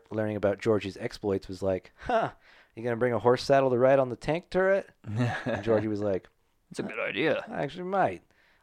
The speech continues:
Speaker 1: Uh, he doesn't, but he's like, "Yeah, that's kind of a fun part."
Speaker 2: Yeah.
Speaker 1: Uh, but he does tell F D R, he's like, "Sir, I promise to leave those beaches either a conqueror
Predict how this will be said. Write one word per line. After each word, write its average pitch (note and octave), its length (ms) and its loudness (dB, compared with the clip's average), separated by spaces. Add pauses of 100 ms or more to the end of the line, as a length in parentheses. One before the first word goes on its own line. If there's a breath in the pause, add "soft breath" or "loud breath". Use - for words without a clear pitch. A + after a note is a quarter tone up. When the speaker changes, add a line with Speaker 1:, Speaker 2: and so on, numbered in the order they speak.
(100)
Speaker 1:
Uh, F#2+ 200 -12 (140)
he D3 100 -10
doesn't, G2+ 360 -2
but F2+ 100 -10
he's E2+ 140 -12
like, F2 200 -10 (100)
"Yeah, B3 160 -8
that's C3 140 -6
kind G2 180 -8
of E2 60 -14
a E2+ 80 -10
fun F2+ 240 -12
part." F2+ 340 -8 (160)
Speaker 2:
Yeah. - 260 -12 (140)
Speaker 1:
Uh, G#2 160 -6
but C3+ 160 4
he D3 120 0
does F3 400 6
tell C#3 180 2
F C3 140 2
D B2 120 0
R, A#2+ 180 6
he's F#2+ 120 -4
like, F#2+ 220 -4
"Sir, G#3+ 360 4 (380 soft breath)
I - 100 -6
promise C#3 480 0
to A#2+ 100 -8
leave A#2+ 300 -4
those A2+ 220 4
beaches A2 400 -4
either G2+ 340 -2
a - 80 -8
conqueror G#3 640 6